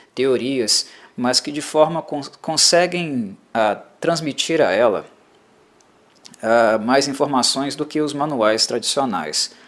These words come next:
porque ele é o conjunto de, ah, informações dadas por várias pessoas que ela entra em contato, coisas que ela vê na natureza,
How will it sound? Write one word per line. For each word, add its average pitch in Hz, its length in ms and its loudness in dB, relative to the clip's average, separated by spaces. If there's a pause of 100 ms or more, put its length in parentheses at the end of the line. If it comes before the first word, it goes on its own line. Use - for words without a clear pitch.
(380)
porque 175 240 0
ele 185 100 2
é 196 40 4
o 196 60 2
conjunto 175 600 -4
de, 147 640 -2 (480)
ah, 123 280 4
informações 131 720 -2
dadas 113 320 2
por 107 140 -8
várias 110 260 -2
pessoas 98 400 -4
que - 80 -6
ela 90 100 -6
entra 90 160 -10
em 123 60 -10
contato, 180 560 0
coisas 90 320 -4
que - 80 -6
ela 101 180 0
vê 95 160 -8
na 95 80 -12
natureza, 127 720 -4